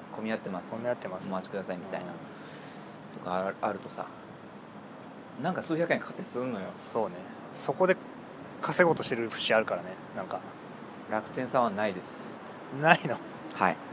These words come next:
Speaker 1: これはね、すごいんですよ。
Speaker 2: 何？
Speaker 1: これ、
Speaker 2: か-、
Speaker 1: 僕が契約した時はなかったんだ、なかったというか、
Speaker 2: ああ。
Speaker 1: 僕iPhone使ってるんですけど、
Speaker 2: あ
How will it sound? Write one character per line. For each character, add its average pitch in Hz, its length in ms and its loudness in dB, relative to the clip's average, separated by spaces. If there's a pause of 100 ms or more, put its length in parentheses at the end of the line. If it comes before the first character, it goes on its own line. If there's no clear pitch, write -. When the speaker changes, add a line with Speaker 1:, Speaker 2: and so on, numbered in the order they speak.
(920)
Speaker 1:
こ - 220 4
れ 147 100 12
は 143 140 12
ね、 120 120 6
す - 200 2
ご 156 180 10
い 143 60 6
ん 107 40 2
で 95 60 0
す 90 140 -2
よ。 92 100 2 (180)
Speaker 2:
何？ 135 140 0 (160)
Speaker 1:
こ 127 80 6
れ、 135 80 10
Speaker 2:
か-、 131 80 0 (160)
Speaker 1:
僕 151 160 6
が 226 80 12
契 226 160 10
約 214 160 12
し - 20 -4
た 214 80 8
時 202 140 6
は 156 60 2
な 139 100 10
か 143 100 12
っ - 40 8
た 104 100 4
ん 92 60 0
だ、 98 60 -2 (100)
な 156 100 8
か - 80 12
っ - 40 4
た - 100 10
と 113 100 6
い 104 60 6
う 101 40 0
か、 101 120 6
Speaker 2:
あ - 20 6
あ。 90 40 4 (200)
Speaker 1:
僕 143 140 8
iPhone 156 280 12
使 110 140 4
っ - 20 8
て - 80 -4
る 107 60 0
ん - 40 -2
で 95 40 -4
す - 60 -6
け 120 80 8
ど、 127 180 12
Speaker 2:
あ 113 200 8